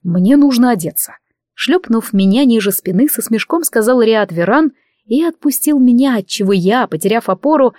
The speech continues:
поскользнулась на покатом днище купели и с громким плеском ушла под воду с головой.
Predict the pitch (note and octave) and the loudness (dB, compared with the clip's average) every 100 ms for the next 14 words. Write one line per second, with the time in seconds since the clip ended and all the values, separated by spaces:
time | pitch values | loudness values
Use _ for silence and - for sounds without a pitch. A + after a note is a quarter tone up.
0 | _ _ A3+ - A3+ A#3 E4+ D#4 C4+ - | _ _ -6 0 0 2 2 0 -2 -8
1 | _ G3 F#3 F3+ - E4 C4 A#3+ F#3 G3 | _ -4 -2 -4 -4 -2 2 2 2 0
2 | A3+ - G3 G#3 D#3+ F#3+ F#3+ F#3 - - | 0 -4 -6 -8 0 2 4 2 -2 -12
3 | - D#4+ B3+ A#3 D4+ F#4+ D4+ C4+ A3+ B3 | -2 0 2 2 2 0 0 0 2 2
4 | - G#3+ G3+ A3+ A3 F#3+ F#3+ G3+ F#3+ F#3 | 0 -2 -2 -2 0 0 2 2 2 2
5 | F3 E3 F#3 F#3 | 0 0 0 -2